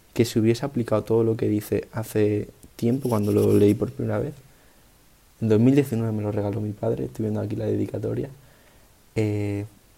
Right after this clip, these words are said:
estoy convencido de que ahora mismo sí que sería un bicho. <laughs> O sea que, muy brevemente os cuento la historia de este hombre, muy breve, para que sepáis quién es, y os, y ahora paso a explicaros esto. ¿Quién es David Goggins?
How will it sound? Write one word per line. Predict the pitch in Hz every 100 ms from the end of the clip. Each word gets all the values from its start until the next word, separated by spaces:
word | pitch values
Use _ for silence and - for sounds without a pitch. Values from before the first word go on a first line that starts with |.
| -
estoy | 117 120
convencido | 120 117 107 - 120
de | 113
que | 113
ahora | 107
mismo | 107 127 139
sí | 139 113
que | 107
sería | 104 101 104
un | 101
bicho. | 104 101 - - - - - -
<laughs> | 127 - - - - - -
O | 120
sea | 110 101
que, | 104 101 98 117 - - - - - - -
muy | 117 113
brevemente | 117 113 113 120 113
os | -
cuento | 107 101
la | 107
historia | 104 110 107
de | 104
este | -
hombre, | 107 117 120 - -
muy | 113 110 113
breve, | 107 113 127
para | 117 98
que | 101
sepáis | - 101 104
quién | - 110
es, | 143 165
y | - 101
os, | 95 -
y | - 104 104
ahora | 95 101
paso | 101 -
a | 101
explicaros | - 107 98 110
esto. | 113 - - - - - - - - _ -
¿Quién | 127 117
es | 113 - - -
David | 107 104 104
Goggins? | 98 - - -